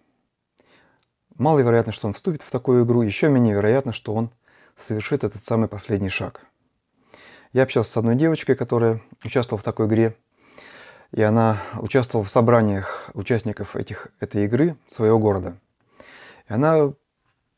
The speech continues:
неоднократно участвовала в этих собраниях и составила свое представление о том, кто есть кто. То есть она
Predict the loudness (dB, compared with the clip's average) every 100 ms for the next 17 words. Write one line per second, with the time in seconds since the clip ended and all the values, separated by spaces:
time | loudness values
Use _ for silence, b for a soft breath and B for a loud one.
0 | _ _ -2 2 2 2 0 -2 -4 -4
1 | -4 -8 -6 -4 -2 0 -2 -4 -4 -2
2 | -2 -6 -8 0 2 2 0 -4 -4 0
3 | 2 2 0 0 0 -2 0 0 0 -2
4 | -10 -8 -10 -12 -4 0 0 -2